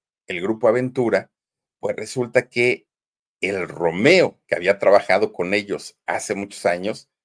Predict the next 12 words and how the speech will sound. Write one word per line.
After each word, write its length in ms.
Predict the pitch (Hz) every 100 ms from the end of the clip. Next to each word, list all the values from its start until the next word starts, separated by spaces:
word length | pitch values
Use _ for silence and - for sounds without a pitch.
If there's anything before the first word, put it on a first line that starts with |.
| _ _ _
ya 280 | _ 87 110
no 200 | 123 110
era. 320 | 139 143 131 _ _ _ _ _ _ _
Ya 380 | - 139 156 165 -
era 200 | - 87
un 200 | 95 90
muchacho, 540 | 85 - 92 - 107
bueno, 240 | 123 90
ya 80 | 82
era 100 | 82
un 100 | 101
señor 440 | 110 107 90 101